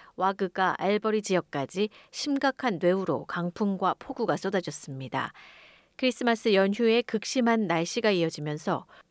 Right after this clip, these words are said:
우박과 강풍 피해로 인한 홍수가 발생해 구조 요청이 빗발쳤습니다.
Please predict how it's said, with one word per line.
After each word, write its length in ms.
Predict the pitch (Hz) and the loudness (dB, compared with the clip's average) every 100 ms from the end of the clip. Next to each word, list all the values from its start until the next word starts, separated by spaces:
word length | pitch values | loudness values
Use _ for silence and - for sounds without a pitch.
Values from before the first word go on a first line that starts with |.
| - | -6
우박과 680 | 202 202 226 - 220 208 156 | -4 -2 -4 -4 -2 -2 -2
강풍 420 | - 196 196 226 | -2 -4 -2 -4
피해로 420 | 214 262 254 226 | -2 2 4 6
인한 260 | 202 185 247 | 4 2 -2
홍수가 400 | 269 311 - 226 | -2 -4 0 0
발생해 520 | 180 147 170 160 135 - - - | 0 -2 -4 -4 -6 -8 -20 -20
구조 340 | - 196 226 208 | -4 -2 4 4
요청이 420 | 180 - 175 208 | 4 -2 -4 -2
빗발쳤습니다. 1000 | 226 - 196 - 156 - 147 139 123 - | -4 0 0 0 -8 -6 -8 -6 -6 -6